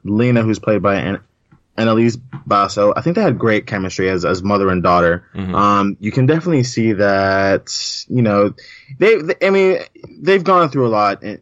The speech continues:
Speaker 1: and you're, you'll see it in the film, that they've, that this family has, has, has sort of especially gone through a lot, and that, um, Lena has,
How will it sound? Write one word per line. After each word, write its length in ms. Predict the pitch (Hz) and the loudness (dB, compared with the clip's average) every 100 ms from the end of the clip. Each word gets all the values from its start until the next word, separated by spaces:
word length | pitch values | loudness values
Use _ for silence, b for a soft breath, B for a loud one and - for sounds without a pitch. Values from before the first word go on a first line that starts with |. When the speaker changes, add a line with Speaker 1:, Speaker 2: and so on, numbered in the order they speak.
| - | -18
Speaker 1:
and 320 | - - 120 | -18 -6 -2
you're, 240 | 123 131 | 0 0
you'll 160 | 123 123 | 0 -2
see 140 | 123 | 0
it 60 | 113 | -2
in 80 | 98 | -2
the 60 | |
film, 200 | 90 110 | -4 -4
that 100 | 101 | 0
they've, 240 | 113 117 110 - | 0 0 -2 -8
that 120 | 113 | -4
this 100 | 131 | -2
family 280 | 170 151 147 | 0 2 2
has, 180 | 127 - | 0 -2
has, 260 | 117 117 104 - - | -4 -4 -8 -8 -2
has 380 | 107 104 101 - | 0 0 -4 -2
sort 140 | 127 | 0
of 60 | 113 | 0
especially 580 | - 104 - 101 98 b b b _ 95 | -2 -6 -2 -2 -4 b b b _ -4
gone 340 | 90 104 101 95 | 0 2 0 0
through 200 | 98 95 | 0 2
a 40 | |
lot, 220 | 87 87 | 2 2
and 200 | 90 92 | 0 0
that, 340 | 92 92 90 - - - _ | 0 0 -2 -4 -20 -20 _
um, 640 | 98 101 101 98 95 87 _ _ _ - - _ _ | 0 2 2 0 0 -4 _ _ _ -20 -20 _ _
Lena 520 | 98 147 156 135 117 | 0 4 4 2 0
has, 340 | 117 113 104 | 0 -2 -4